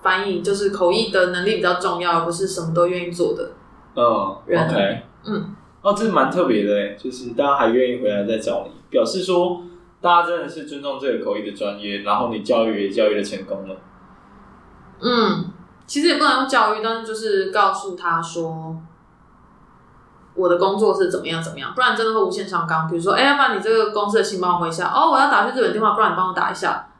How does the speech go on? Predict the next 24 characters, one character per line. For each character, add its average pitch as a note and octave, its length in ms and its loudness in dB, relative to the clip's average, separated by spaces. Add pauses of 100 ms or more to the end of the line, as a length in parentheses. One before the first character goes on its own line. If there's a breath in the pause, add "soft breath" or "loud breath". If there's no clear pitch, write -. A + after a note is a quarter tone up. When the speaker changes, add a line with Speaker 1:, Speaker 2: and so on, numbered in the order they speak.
Speaker 1:
我 G3+ 100 0
一 B3 60 4
开 C#4 160 4
始 A#3+ 140 0
的 F#3 60 2
第 A3+ 220 -4
一 G#3+ 60 -8
年、 F#3 140 -2
第 G3+ 120 2
二 G3 100 2
年 E3 180 -2
就 F3+ 120 -2
是 F#3 140 -6
会 F#3+ 140 2
觉 - 120 -2
得 G2+ 360 0 (340)
，“好， F3 180 2
都 G#3 140 0
帮 G3 160 2
忙 F3 180 -2
一 E3 40 -12
下”， E3 320 -6
但 G#3 120 -2
是 G#3 300 -6